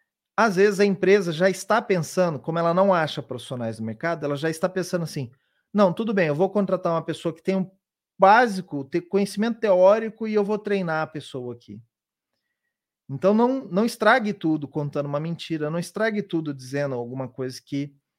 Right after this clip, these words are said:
é, talvez vai te colocar no, fora do processo seletivo e a empresa já estava inclinada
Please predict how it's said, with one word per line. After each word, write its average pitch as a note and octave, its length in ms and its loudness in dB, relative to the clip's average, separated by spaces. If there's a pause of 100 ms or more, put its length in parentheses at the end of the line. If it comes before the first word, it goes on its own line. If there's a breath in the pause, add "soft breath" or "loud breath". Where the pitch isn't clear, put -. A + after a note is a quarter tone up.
(220)
é, B2 500 -2
talvez C#3 840 0 (960)
vai C#3+ 240 0
te C#3+ 120 -16
colocar C#3 400 -2
no, C3+ 140 -6 (120)
fora E3+ 340 4
do C#3+ 80 -6
processo C#3+ 400 -8
seletivo C3 640 -8 (480 soft breath)
e C#3 160 2
a C#3+ 80 6
empresa D3 360 -2
já D#3 140 0
estava F#3 480 2
inclinada D3 960 -4